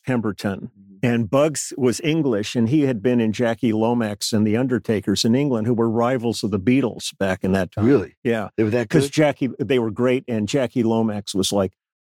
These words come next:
Speaker 1: a movie star visually. I mean, he was
Speaker 2: Yeah.
Speaker 1: one of these guys that just had, and Bugs was great looking too. Well, one of Bugs's best friends was a guy named John Fishbeck, who owned Crystal Recording Studios on Vine Street.
Speaker 2: Yeah.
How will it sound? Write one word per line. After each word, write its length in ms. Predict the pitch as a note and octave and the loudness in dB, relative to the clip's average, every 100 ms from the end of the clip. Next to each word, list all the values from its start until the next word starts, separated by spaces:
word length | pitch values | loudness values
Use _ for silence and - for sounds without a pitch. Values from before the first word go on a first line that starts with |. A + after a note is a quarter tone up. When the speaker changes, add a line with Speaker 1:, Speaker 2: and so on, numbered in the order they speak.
| - | -2
Speaker 1:
a 40 | |
movie 400 | B2 B2 B2+ A2 | 2 4 2 0
star 440 | F#2+ - G#2+ F2+ G2 | -2 -4 -2 -2 -2
visually. 680 | A#2 B2+ B2 A2 G2 F#2+ F2+ | -4 0 0 0 -6 -8 -6
I 40 | |
mean, 160 | G#2+ G2 | -4 0
he 80 | B2 | 0
was 140 | F#2 | 0
Speaker 2:
Yeah. 60 | F2+ | 0
Speaker 1:
one 120 | A2+ | 0
of 60 | G2 | 0
these 200 | G2+ - | 0 0
guys 420 | A2+ F#2 F2+ - | -2 -2 -2 -6
that 140 | F#2 | -8
just 300 | - F#2+ - - | -4 -4 -4 -2
had, 160 | A#2+ - _ | -2 -2 _
and 180 | C#3 A#2+ | -2 0
Bugs 300 | C#3+ C#3+ - | 2 0 -2
was 120 | A2+ | -8
great 300 | - A#2+ A#2 A2+ | -4 -2 -2 -2
looking 240 | G#2+ A#2+ | -2 -2
too. 200 | - C#3 - _ - | 0 -2 -2 _ 0
Well, 200 | C3 B2 | 0 0
one 240 | C#3+ C#3 D3+ | -2 0 0
of 100 | A2 | 0
Bugs's 440 | C#3 C#3+ - A2+ | 0 0 -2 -4
best 300 | - A#2 G#2 | 0 -2 -2
friends 300 | - C#3 B2 A2+ | -4 -2 -2 -4
was 120 | - | -4
a 40 | |
guy 100 | A2+ | -4
named 180 | G#2 G2+ | -2 -2
John 260 | A#2+ G#2 G2+ | -2 -2 -4
Fishbeck, 520 | - D#3+ - A#2 G2 | -2 -2 0 -4 -2
who 180 | - A2+ | -2 0
owned 240 | A2 A2 - | 2 0 -2
Crystal 400 | C#3+ - C3 G#2 | -2 0 0 -2
Recording 500 | G2+ - C3+ C3 A2 | -2 0 0 0 -2
Studios 600 | - A#2 G#2+ G#2 G#2 G#2+ | 0 0 2 0 0 0
on 180 | G2+ | 0
Vine 300 | G#2 B2 C#3 C3 | 0 0 0 -2
Street. 300 | - G2+ | -4 -4
Speaker 2:
Yeah. 80 | F#2 | -4